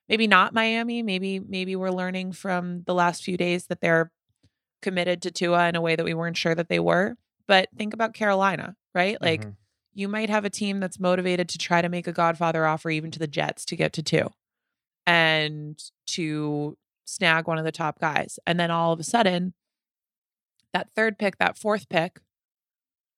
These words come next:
Speaker 1: you're, you have to be there to get a quarterback you want, or the options are, are growing increasingly limited. So I'm, the ripple effect from
Speaker 2: Mm.
Speaker 1: what's going on here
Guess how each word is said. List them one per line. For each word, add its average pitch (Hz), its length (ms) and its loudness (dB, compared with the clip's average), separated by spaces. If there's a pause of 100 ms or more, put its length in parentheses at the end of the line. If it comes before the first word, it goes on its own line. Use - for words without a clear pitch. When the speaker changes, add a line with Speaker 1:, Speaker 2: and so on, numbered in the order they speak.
(560)
Speaker 1:
you're, 180 640 2 (540)
you 185 160 -2
have 185 280 2
to - 80 -6
be 220 160 0
there 175 380 0 (840)
to 208 60 -2
get 180 140 6
a 170 60 0
quarterback 220 440 0
you 185 80 -8
want, 175 260 0
or 180 140 0
the 180 140 0
options 175 400 0
are, 170 240 2
are 175 160 4
growing 170 340 2
increasingly 175 460 -6
limited. 190 380 0
So 180 80 2
I'm, 175 100 -4 (160)
the 208 160 4
ripple 220 360 2
effect 190 360 -2
from 165 400 -2 (120)
Speaker 2:
Mm. 165 100 -10
Speaker 1:
what's 165 260 2
going 165 300 -4
on 160 180 -2
here 156 460 -4